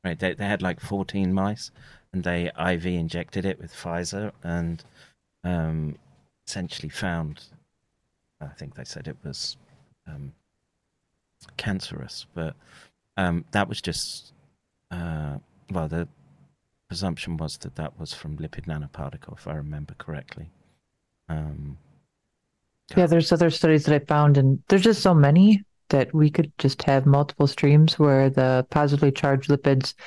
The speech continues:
Speaker 2: get sucked up by the mitochondria. The heart, seventy percent of the energy by the heart is directly from lipids. So if those entered the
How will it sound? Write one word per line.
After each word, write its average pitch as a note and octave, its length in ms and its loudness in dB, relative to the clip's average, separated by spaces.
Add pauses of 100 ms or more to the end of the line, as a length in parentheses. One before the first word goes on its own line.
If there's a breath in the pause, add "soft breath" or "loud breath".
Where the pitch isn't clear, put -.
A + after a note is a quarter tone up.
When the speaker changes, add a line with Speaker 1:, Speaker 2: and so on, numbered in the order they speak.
(260 loud breath)
Speaker 2:
get - 180 0
sucked C3+ 240 -2
up C3 120 0
by B2 160 2
the A#2 120 -2
mitochondria. F#3 880 6 (800 loud breath)
The C3+ 300 4
heart, - 540 0 (560)
seventy D#3 400 4
percent C#3+ 320 4
of C#3 80 6
the C3 120 2
energy C#3+ 440 6
by C3+ 160 2
the B2+ 80 4
heart C#3 400 -2
is C3 460 2
directly C3 280 2
from - 240 0
lipids. D#3 440 4
So C3+ 360 4
if C3+ 140 -2
those C3+ 500 2 (140)
entered C3+ 560 2
the C3 500 4